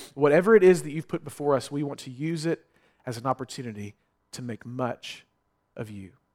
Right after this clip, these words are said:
So God, I pray that in the conversations that we'll have for just the next few minutes, we would be drawn up to worship, that we would start to think really deeply about how it is that we can live our lives in a way that gives you honor and glory, that we would see that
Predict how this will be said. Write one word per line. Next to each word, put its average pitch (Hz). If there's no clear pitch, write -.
So -
God, 165
I 123
pray 123
that 110
in 113
the 107
conversations 139
that 135
we'll 131
have 131
for 127
just 123
the 127
next 127
few 127
minutes, 123
we 131
would 139
be 139
drawn 123
up 127
to -
worship, 135
that 170
we 185
would 180
start 185
to 165
think 202
really 208
deeply 185
about 147
how 196
it 202
is 180
that 147
we 160
can 156
live 175
our 160
lives 165
in 156
a 135
way 151
that 143
gives 143
you 147
honor 160
and 127
glory, 147
that 139
we 175
would 180
see 196
that 143